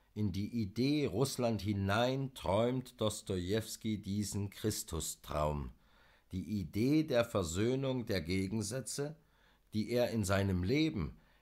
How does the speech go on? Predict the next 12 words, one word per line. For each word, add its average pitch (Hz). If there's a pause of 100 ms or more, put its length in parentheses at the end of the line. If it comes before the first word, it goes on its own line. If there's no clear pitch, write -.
(180)
in 123
der 113
Kunst -
und 113
selbst 139
in 156
Gott 117
durch 92
sechzig 113
Jahre 101
vergeblich 92
sucht. -